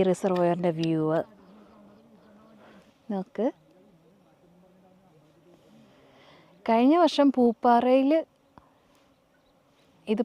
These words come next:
പൂത്ത സമയത്ത്, നീലക്കുറിഞ്ഞി പൂത്ത സമയത്ത് ഞാനും കുഞ്ഞിപ്പാറും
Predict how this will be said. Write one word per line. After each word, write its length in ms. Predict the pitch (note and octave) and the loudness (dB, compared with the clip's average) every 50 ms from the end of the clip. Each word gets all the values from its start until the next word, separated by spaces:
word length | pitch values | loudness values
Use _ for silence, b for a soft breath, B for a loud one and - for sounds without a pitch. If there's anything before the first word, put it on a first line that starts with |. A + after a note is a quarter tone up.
| - - | -2 0
പൂത്ത 240 | A#3 A#3+ B3 - C#4+ - - | 0 0 2 2 0 0 0
സമയത്ത്, 380 | A3 F#3+ F3+ E3 - _ - - - _ - - - A3+ | -2 -4 -4 -6 -8 _ -10 -10 -10 _ -18 -12 -6 -4
നീലക്കുറിഞ്ഞി 460 | G#3+ G#3 G#3 - - A3 G#3+ A3+ A3+ - | -4 -4 -4 -4 -4 -2 -2 -2 -2 -2
പൂത്ത 160 | A3 G3+ - G#3+ - | -2 -2 -2 -2 -2
സമയത്ത് 400 | A3 G3+ G3 F#3+ F3+ - - A#3+ C4+ D#4 _ _ _ _ _ _ - G3 G3 | -2 -2 -2 -4 -6 -4 -6 -6 -6 -8 _ _ _ _ _ _ -6 -4 -4
ഞാനും 300 | F#3+ F3+ F#3 G3+ A3+ C4+ - | -2 -2 -2 -4 -4 -6 -4
കുഞ്ഞിപ്പാറും 500 | - G#3 G3+ G3+ - - F3+ F3+ F#3+ F#3+ | -2 0 0 0 0 0 0 0 0 -2